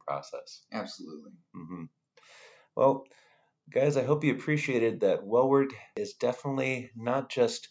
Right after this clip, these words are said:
Speaker 1: a clinic, it's a direction in healthcare, a new one, and hence the name Wellward. Our goal is to optimize your health as well as cure disease.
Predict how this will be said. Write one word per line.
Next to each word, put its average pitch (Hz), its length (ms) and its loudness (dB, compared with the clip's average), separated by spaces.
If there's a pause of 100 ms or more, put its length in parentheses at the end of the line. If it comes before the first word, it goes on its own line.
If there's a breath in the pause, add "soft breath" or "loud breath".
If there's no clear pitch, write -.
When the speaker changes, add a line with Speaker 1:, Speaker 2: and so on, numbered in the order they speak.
Speaker 1:
a - 40 -20
clinic, 98 520 -2
it's 113 220 -6
a 107 40 -4
direction 120 540 -2
in 101 140 -8
healthcare, - 760 -4
a - 60 -10
new 117 260 0
one, 76 200 -6 (300)
and 107 120 -6
hence 143 300 -2
the 120 120 -8
name 107 220 0
Wellward. - 360 0 (300)
Our 127 200 4
goal 147 240 6
is 135 120 0
to 117 100 0
optimize 95 440 0
your 87 100 -4
health 85 240 0
as 78 140 -8
well 90 120 4
as 82 100 -2
cure - 200 -8
disease. 76 520 -10